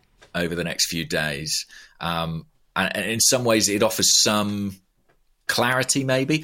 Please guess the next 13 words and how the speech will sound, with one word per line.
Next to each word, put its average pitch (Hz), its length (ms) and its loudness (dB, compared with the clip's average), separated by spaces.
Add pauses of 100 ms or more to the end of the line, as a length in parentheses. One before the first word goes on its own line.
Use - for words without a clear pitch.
(140)
I, - 160 2
I 147 120 4
certainly 156 540 6
am 135 120 4
not 135 180 2
one 117 140 2
of 107 60 2
those 110 260 6
who's 101 180 2
like, 101 300 2
"Well, 175 240 6
that's 139 260 4
it. 98 260 2